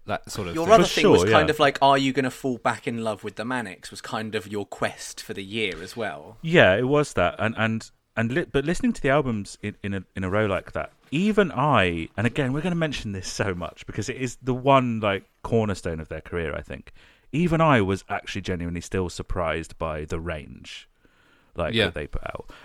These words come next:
Speaker 3: and, and stuff like little things like the fact that the Holy Bible and Everything Must Go are only about eighteen months apart,
Speaker 2: <laughs>
Speaker 3: and, and I thought that, like, be-,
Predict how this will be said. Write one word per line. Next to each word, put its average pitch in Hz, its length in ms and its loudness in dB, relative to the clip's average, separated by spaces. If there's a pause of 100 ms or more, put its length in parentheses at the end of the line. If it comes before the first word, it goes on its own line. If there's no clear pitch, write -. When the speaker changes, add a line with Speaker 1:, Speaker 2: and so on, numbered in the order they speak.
Speaker 3:
and, 160 280 0
and 170 160 -4
stuff - 260 0
like 160 420 0 (300)
little 190 280 2
things 110 240 0
like 117 120 -2
the - 60 -8
fact - 240 -2
that 151 120 -10
the 113 100 -6
Holy 185 260 4
Bible 135 640 -2 (220)
and 107 140 -6
Everything 117 340 -2
Must 104 220 -4
Go 92 460 2 (460)
are 139 160 4
only 208 120 6
about 147 220 2
eighteen 92 500 -4
months 82 280 -6
apart, - 420 -4
Speaker 2:
<laughs> 123 1300 -8
Speaker 3:
and, 151 480 4 (240)
and 143 120 2
I 175 200 4
thought 143 480 4 (260)
that, 135 160 0
like, 117 460 0 (880)
be-, 139 120 0